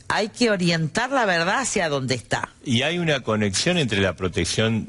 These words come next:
Speaker 2: a Devido y el tema Odebrecht?
Speaker 1: Sí, porque, a ver, eh,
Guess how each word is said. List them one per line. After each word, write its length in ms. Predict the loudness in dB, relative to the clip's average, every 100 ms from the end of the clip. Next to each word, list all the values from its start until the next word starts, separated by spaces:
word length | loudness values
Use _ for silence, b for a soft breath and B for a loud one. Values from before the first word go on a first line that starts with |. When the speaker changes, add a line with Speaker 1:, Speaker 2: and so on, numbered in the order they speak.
| -2
Speaker 2:
a 160 | 0
Devido 600 | 0 0 2 2 0 -2 -2
y 280 | 0 0 0
el 120 | 0
tema 240 | 0 0
Odebrecht? 540 | 0 0 0 -2 -6 -12 -20 -20 -20 -20 -20 -20 -20 -20 -20 -20 -20 -20 -20 -20 -20 -20 -20 -20 -20 -6
Speaker 1:
Sí, 440 | -4 2 4 4 2
porque, 600 | -4 -2 0 0 -2 -4 -2
a 120 | 0
ver, 460 | 2 0 -2 -4 -4
eh, 400 | 0 0 0 -2